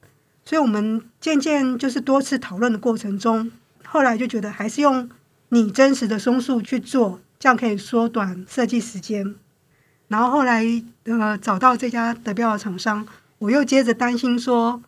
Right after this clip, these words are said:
水准会不够，然后怕松树做得不像，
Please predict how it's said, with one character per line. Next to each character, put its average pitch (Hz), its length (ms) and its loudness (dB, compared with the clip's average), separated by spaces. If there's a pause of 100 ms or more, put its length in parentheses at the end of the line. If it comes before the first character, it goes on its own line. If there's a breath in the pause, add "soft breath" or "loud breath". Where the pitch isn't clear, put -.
(140)
水 233 220 2
准 196 440 0
会 240 140 0
不 220 140 -6
够， 202 440 2 (580)
然 214 100 0
后 254 320 4
怕 240 300 4
松 240 220 0
树 247 140 -2
做 240 160 2
得 214 60 -2
不 180 140 -4
像， 196 420 -4